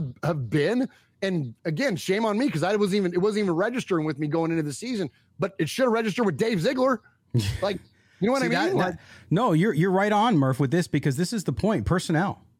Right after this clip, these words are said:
Speaker 2: Again, we, we focus, and I think it's a, a good microcosm of this, and we didn't know it would be so widespread on the, on the roster. And, and you pointing out the wide receiver conversation and James Lofton, absolutely. People lost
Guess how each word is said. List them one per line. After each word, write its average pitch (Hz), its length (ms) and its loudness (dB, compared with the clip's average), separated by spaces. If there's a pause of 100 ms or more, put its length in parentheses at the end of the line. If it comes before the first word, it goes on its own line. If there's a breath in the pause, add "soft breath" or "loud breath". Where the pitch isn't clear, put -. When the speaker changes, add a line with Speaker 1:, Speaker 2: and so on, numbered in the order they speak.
(260)
Speaker 2:
Again, 151 380 2
we, 214 260 4 (120)
we 185 140 4
focus, 226 560 0
and 170 80 0
I 175 60 2
think 196 180 -2
it's 175 140 0
a, 151 60 -2 (120)
a 135 80 2
good 165 260 2
microcosm 143 680 2
of 120 160 0
this, 135 260 -2 (400)
and 151 120 2
we 196 60 4
didn't 208 180 4
know 175 180 2
it 165 40 2
would 151 100 2
be 139 100 2
so 139 140 -4
widespread 127 420 0
on 117 120 2
the, 107 80 2
on 110 200 0
the 101 100 0
roster. 117 360 0
And, 104 160 0
and 117 320 -2
you 170 140 4
pointing 170 340 2
out 139 200 0
the 131 80 0
wide 123 180 0
receiver 117 540 0 (320 loud breath)
conversation 117 760 -2
and 110 160 0
James 110 280 0
Lofton, 120 380 0
absolutely. 120 300 0
People 180 280 0
lost 139 440 -2